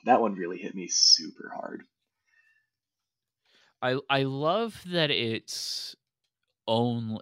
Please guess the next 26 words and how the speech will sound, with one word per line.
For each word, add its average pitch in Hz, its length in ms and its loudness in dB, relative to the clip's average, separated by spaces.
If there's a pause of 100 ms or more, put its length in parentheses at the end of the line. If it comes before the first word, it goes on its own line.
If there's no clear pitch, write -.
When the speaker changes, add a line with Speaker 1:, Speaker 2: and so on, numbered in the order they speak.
Speaker 2:
like, 107 220 -6 (200)
even 190 340 -4
in 170 120 -4
the 143 60 -4
moments 117 460 -4
where 104 100 -6
it 80 60 -10
feels 104 320 -6
like 104 180 -6
he, 98 160 -12
like, 101 180 -8
there's 110 180 -4
that 110 180 2
moment 101 380 -6
in 95 100 -10
the 95 80 -10
middle 95 260 -8
where 90 120 -8
he 98 120 -14
stumbles 92 800 -10
in 92 120 -8
between, 90 640 -14 (180)
um, 82 460 -12 (120)
Ginny 95 380 -8
and 90 120 -12
Bonnie, 92 480 -10